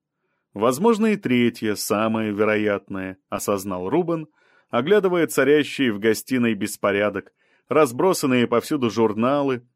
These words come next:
тарелку с засохшими остатками пиццы на кофейном столике,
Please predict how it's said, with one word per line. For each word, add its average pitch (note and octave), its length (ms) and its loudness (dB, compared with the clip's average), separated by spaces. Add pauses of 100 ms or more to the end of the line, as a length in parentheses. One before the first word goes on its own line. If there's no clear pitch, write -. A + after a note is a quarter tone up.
(120)
тарелку D#3+ 460 2
с A2 100 -2
засохшими C#3 640 0
остатками B2 640 0
пиццы C#3 440 -2
на A#2 100 2
кофейном A2+ 500 0
столике, G#2+ 680 -4